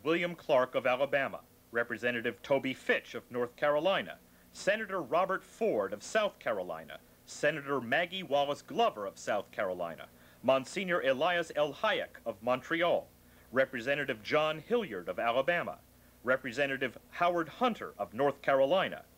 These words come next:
Representative Ulysses Jones, Junior of Tennessee,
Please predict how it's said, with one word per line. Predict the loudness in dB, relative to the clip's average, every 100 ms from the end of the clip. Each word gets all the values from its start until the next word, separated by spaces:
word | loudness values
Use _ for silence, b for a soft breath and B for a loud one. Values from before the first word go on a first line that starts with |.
| b b -2
Representative | 0 0 0 0 0 0 -2 -4 -8
Ulysses | -4 0 0 -2 -6 0
Jones, | 2 2 0 -8
Junior | -2 0 0 -4 -6
of | -6 -4
Tennessee, | 0 0 0 -2 -4 -6